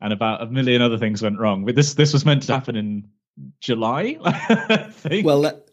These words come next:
Speaker 2: let's, let's not dwell on it. Let's not dwell on it. Um, I suppose it's a good, it's a good, uh, point to say, though, congratulations on getting your thesis submitted. So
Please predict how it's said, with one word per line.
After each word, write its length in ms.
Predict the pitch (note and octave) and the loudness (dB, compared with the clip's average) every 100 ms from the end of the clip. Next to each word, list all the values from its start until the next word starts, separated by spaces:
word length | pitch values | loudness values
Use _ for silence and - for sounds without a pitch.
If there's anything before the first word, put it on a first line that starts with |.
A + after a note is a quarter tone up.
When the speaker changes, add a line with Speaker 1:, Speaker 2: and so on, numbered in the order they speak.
| - | -2
Speaker 2:
let's, 420 | F3+ F#3+ - - | 2 2 0 -2
let's 280 | E3+ F#3 - | 0 0 2
not 160 | C#3+ C#3 | 0 2
dwell 280 | B2 A#2 | 2 2
on 140 | G2+ G2 | -2 -6
it. 140 | C3 | -6
Let's 180 | E3+ E3 | -4 -2
not 160 | D3+ C#3+ | -2 0
dwell 280 | A#2+ A2 | 0 0
on 100 | F#2+ | -2
it. 140 | B2+ C3+ - - | -6 -8 -12 -4
Um, 260 | B2 B2 | 0 0
I 60 | C#3 | 0
suppose 340 | C#3+ C#3 G3+ | 0 2 2
it's 120 | D3+ C#3+ | 0 0
a 40 | |
good, 320 | C#3 C#3 C3+ | 4 4 4
it's 140 | C3+ C#3 | -4 -2
a 60 | |
good, 360 | C3 D3 C#3 C3 | 0 2 2 2
uh, 320 | A#2+ A#2 A#2 - - | 2 4 2 -2 -2
point 280 | B2+ A#2+ | 0 2
to 60 | B2 | 0
say, 260 | - A#2+ A2+ | 2 2 2
though, 180 | A2 | 0
congratulations 960 | A2 C3+ A#2+ A#2+ A#2+ A2 A2 - A2+ A2 | 0 0 2 0 0 0 0 0 -2 0
on 320 | A2+ A2 A2+ | 0 0 -2
getting 340 | A2 A2+ A2 A2 | -2 0 0 0
your 380 | G#2+ A2 A2 | 0 -2 -4
thesis 500 | A2 - B2 - A#2 | -4 -2 -2 0 -2
submitted. 400 | - A#2+ C#3+ D3+ | -2 0 0 0
So 320 | - G#2+ G#2+ | 0 0 -2